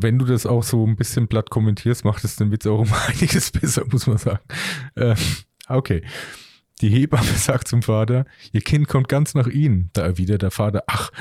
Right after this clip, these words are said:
das sagen Sie doch bei jedem.“ Die Hebamme <laughs> mit dem gleich, mit einem Grinsen, „Nein, bei anderen sage ich, dass das Kind hübsch ist.“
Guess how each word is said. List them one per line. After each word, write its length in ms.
das 180
sagen 240
Sie 140
doch 160
bei 160
jedem.“ 400
Die 60
Hebamme 460
<laughs> 20
mit 200
dem 120
gleich, 460
mit 160
einem 220
Grinsen, 480
„Nein, 340
bei 120
anderen 280
sage 260
ich, 80
dass 200
das 160
Kind 240
hübsch 260
ist.“ 260